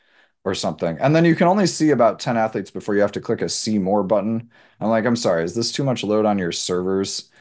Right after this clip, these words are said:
And so I know server time's probably really expensive in S-, in Swe-, in Switzerland where the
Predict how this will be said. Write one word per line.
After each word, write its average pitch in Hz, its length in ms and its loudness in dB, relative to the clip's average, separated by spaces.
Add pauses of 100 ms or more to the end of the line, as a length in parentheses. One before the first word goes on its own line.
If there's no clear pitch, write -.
(240)
And 92 160 -6
so - 160 -4
I 117 120 0
know 120 160 0
server 92 380 -2
time's 82 280 -6
probably 87 320 -2
really 80 260 -2
expensive 80 540 -8
in 80 120 -6
S-, - 340 -8
in 82 380 -6 (840)
Swe-, 95 420 -4
in 92 160 -4
Switzerland 85 600 -6
where 85 160 -2
the 78 280 -4